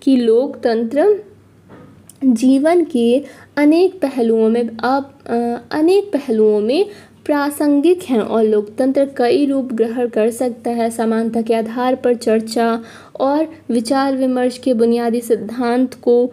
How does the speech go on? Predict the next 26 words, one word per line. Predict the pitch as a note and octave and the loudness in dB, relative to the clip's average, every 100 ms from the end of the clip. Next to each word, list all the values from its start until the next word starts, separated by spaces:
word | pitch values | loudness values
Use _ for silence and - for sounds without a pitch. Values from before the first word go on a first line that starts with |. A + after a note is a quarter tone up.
| - - - - _ B3+ | -8 -20 -20 -20 _ 0
माना | B3+ C#4+ D4 | 2 2 2
जाए | C#4+ B3+ | 0 -2
तो | A#3+ C4 | 0 0
लोकतांत्रिक | A#3+ A#3+ A#3 A#3+ A#3 A#3 A#3 | 2 2 0 -2 0 0 0
ढंग | A3 B3 A#3 | 0 -2 -2
का | B3 | -2
फैसला | B3 A#3 A#3 A#3+ A#3+ | 0 -2 0 0 0
भी | A#3 B3+ B3 | 2 0 0
कई | - C#4+ D4 | 0 0 2
तरह | D4 C4 C4 | 0 -2 -4
का | B3+ C4 | -4 -6
हो | B3+ A#3 | 0 0
सकता | B3 C4 - A#3+ | 0 -4 -6 -6
है। | B3 A#3+ | -4 -6
आज | - B3+ A#3+ | -4 -4 -4
की | B3+ | -4
दुनिया | A#3+ A#3 A#3+ | 0 0 0
में | A#3+ A#3+ | -2 0
लोकतांत्रिक | A#3 A#3+ A#3+ B3+ A#3+ A#3 A#3+ B3 | 2 2 0 -6 -6 -4 -4 -4
शासन | A#3+ A3+ A#3 B3+ B3 | -4 -4 -4 -4 -4
व्यवस्था | A#3+ A#3+ A#3 B3+ A#3 | -2 -2 -4 -6 -6
का | A#3+ | -4
सबसे | A#3 C#4 - D4 | -2 -4 -2 -6
आम | C#4+ B3+ B3 A#3 | -4 -6 -4 -2
रूप | B3+ D4 D4 | 0 -2 -2
है। | D4+ F4+ | -4 -4